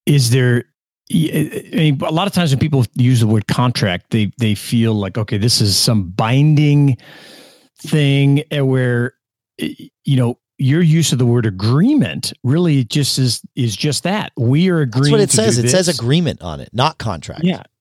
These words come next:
Speaker 2: Yeah.
Speaker 1: And, and, and maybe that's where you have to go, "Look, we don't want a contract that's gonna bind you to us,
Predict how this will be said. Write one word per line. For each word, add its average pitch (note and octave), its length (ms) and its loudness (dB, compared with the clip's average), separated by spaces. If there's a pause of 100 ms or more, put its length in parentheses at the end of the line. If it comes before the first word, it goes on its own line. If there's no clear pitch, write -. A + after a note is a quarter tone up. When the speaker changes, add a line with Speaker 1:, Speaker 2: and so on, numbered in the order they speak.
(120)
Speaker 2:
Yeah. C3 160 0
Speaker 1:
And, D3+ 160 -2
and, C#3+ 340 0 (240)
and C#3+ 180 0
maybe F3+ 280 2
that's C#3 560 -2
where C3+ 160 2
you B2+ 160 2
have B2+ 180 0
to A#2 80 -6
go, A#2+ 120 0
"Look, D3 320 0
we C3 200 0
don't F#3+ 140 0
want D#3 160 0
a - 40 -4
contract D3 520 -2
that's B2 160 -2
gonna A#2+ 160 0
bind A2+ 340 0
you C#3 100 4
to C#3 100 0
us, C#3+ 300 -2